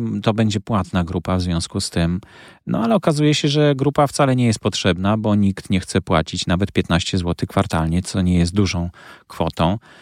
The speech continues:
Mm, ja to rozumiem, oczywiście, nie ma problemu, e, tylko że w tej chwili już nie mogę się angażować w takie rzeczy, które, e, no, m-, mocno mnie po kieszeni uderzają, prawda, bo czas to pieniądz.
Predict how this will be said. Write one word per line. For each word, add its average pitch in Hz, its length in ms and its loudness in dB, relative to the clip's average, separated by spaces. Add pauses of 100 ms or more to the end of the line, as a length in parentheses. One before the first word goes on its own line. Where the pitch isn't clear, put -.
(240)
Mm, 233 300 4
ja 110 140 4
to 139 140 4
rozumiem, 95 500 2
oczywiście, 95 680 -2
nie 90 120 0
ma 90 120 -2
problemu, 87 720 0
e, 87 220 0
tylko 90 360 -4
że 85 380 0 (140)
w - 60 -14
tej 87 140 0
chwili 90 300 2
już 87 200 -2
nie 113 100 4
mogę 98 260 2
się 98 120 -4
angażować 87 500 0
w - 40 -12
takie 92 280 -2
rzeczy, 82 320 -2
które, 87 400 -2 (560)
e, 90 420 0
no, 104 380 2
m-, 104 360 -6
mocno 110 600 0
mnie 107 280 4
po 101 160 0
kieszeni 87 440 0
uderzają, 90 600 0
prawda, 92 320 0
bo 95 140 -2
czas 92 400 -4
to 92 100 -2
pieniądz. 87 600 -2